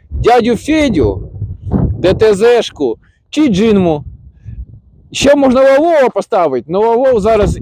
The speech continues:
і комплектації потрібних мало, і наявності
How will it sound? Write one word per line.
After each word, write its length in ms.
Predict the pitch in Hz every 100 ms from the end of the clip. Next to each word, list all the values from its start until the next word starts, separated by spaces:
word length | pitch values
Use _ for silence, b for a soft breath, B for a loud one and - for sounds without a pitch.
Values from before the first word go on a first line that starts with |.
| 202
і 300 | 202 196 370
комплектації 800 | - - - - 277 240 233 247
потрібних 600 | - 208 226 233 208 190
мало, 400 | 190 214 196 175
і 240 | - 170 -
наявності 560 | 254 254 - - 311